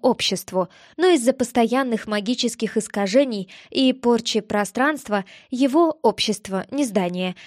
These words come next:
не было решено перенести на окраину столицы, даже за его пределы.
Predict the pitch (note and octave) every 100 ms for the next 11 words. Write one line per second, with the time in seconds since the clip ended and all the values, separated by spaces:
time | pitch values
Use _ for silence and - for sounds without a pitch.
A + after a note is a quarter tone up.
0 | - D4+ E4+ D#4 D#4+ C#4 B3+ - A3 B3
1 | B3 A3+ G#3+ G3 - C4+ C4 A#3 A#3+ G#3
2 | G#3+ G#3+ G#3 A#3 A3+ F#3 - G3 - A3+
3 | C#4 C4 C4 A3+ C#4 C4 C4 C4+ A#3 G3
4 | D#3+ D#3+